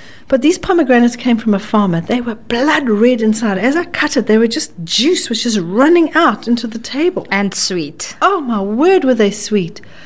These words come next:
Speaker 1: And I gave them to some of the people that were sitting there, and they hadn't tasted pomegranates before, and they were like, "This is so delicious." Pomegranates are considered one of the most powerful foods when it comes to antioxidants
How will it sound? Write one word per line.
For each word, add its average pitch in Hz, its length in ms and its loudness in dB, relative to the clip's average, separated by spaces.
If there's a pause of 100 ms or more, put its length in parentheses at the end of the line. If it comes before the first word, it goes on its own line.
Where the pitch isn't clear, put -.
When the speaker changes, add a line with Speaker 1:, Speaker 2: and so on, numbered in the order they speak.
(360)
Speaker 1:
And 285 140 2
I 285 40 2
gave 339 280 2
them 370 100 0
to - 120 -10
some 302 180 0
of 294 80 2
the 294 80 -8
people 294 260 0
that 294 140 0
were 240 80 -8
sitting 254 300 2
there, 214 180 6
and 214 100 6
they 220 80 6
hadn't 254 300 2
tasted 254 440 0
pomegranates 202 540 0
before, - 240 -2
and 214 80 4
they 220 80 0
were 240 60 2
like, 240 180 -2 (400)
"This - 220 -2
is - 60 -12
so 392 220 -2
delicious." 285 680 0 (500)
Pomegranates 330 800 0
are 240 40 -2
considered 311 500 -2
one 294 140 4
of 277 60 2
the 262 60 4
most 254 320 0
powerful 440 560 0
foods 277 400 0
when 247 100 4
it 233 120 0
comes 262 240 0
to - 120 -8
antioxidants 240 880 -4